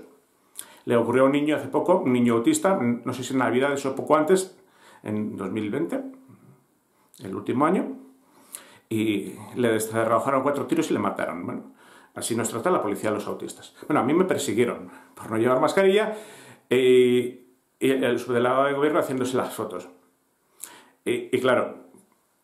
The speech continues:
le pediría al subdelegado de gobierno, me dije, "Pues está muy bien que te hagas una foto, pero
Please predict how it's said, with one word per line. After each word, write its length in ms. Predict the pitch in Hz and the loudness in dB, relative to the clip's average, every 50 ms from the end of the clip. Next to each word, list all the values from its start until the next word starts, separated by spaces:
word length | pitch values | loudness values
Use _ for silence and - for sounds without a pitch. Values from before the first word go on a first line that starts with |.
| _ - - - _ _ _ _ | _ -20 -20 -20 _ _ _ _
le 240 | - 113 110 104 95 | -4 -2 -2 -2 -2
pediría 380 | 101 107 107 104 110 113 123 120 | -2 -4 -2 0 0 0 2 0
al 100 | 120 117 | 0 0
subdelegado 400 | 123 120 123 123 117 113 113 113 | 0 2 2 2 4 2 2 2
de 60 | 110 | 2
gobierno, 240 | 110 107 107 104 101 | 2 0 0 0 -2
me 160 | 95 92 92 | -4 -4 -6
dije, 160 | 87 - - - _ _ _ - - | -8 -10 -14 -20 _ _ _ -20 -18
"Pues 180 | - - - - - _ - - - - | -18 -18 -18 -18 -20 _ -20 -20 -18 -14
está 220 | 95 - - 104 107 | -12 -6 -4 -2 0
muy 140 | 123 120 120 | 2 2 4
bien 180 | 131 143 147 | 4 4 2
que 80 | 131 - | 0 0
te 80 | - | -2
hagas 180 | 85 90 92 - | -4 -6 -4 -2
una 140 | 123 123 - | 0 0 2
foto, 640 | 180 185 - - 160 180 220 240 - - - - - - - - - - | 4 2 4 4 4 2 2 2 -2 -8 -12 -18 -20 -20 -20 -20 -12 -6
pero 420 | - 110 120 135 - - - - | -2 2 2 2 2 0 -2 -6